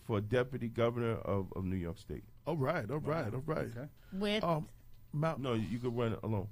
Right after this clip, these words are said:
Speaker 4: Oh, you really?
Speaker 2: Mount
Speaker 1: Yeah, dep-, yeah,
Speaker 4: Oh.
Speaker 1: go-, go-, yeah.
Speaker 2: Mount Vernon Councilman Andre Wallace, uh, Doctor David Holder, New Rochelle Councilman, uh, Jared Rice,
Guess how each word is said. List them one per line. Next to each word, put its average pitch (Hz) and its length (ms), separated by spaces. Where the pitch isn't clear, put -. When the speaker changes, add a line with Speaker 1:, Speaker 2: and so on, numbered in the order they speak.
Speaker 4:
Oh, 262 120
you 254 240
really? 330 360
Speaker 2:
Mount 160 180
Speaker 1:
Yeah, 107 140
dep-, 98 240
yeah, 95 80
Speaker 4:
Oh. 82 160
Speaker 1:
go-, 170 180
go-, 78 120
yeah. 90 60
Speaker 2:
Mount 165 300
Vernon 185 380
Councilman 143 680
Andre 135 320
Wallace, 110 720
uh, 123 280
Doctor 151 400
David 147 540
Holder, 131 760
New 156 140
Rochelle 185 540
Councilman, 131 840
uh, 120 280
Jared 127 460
Rice, 123 520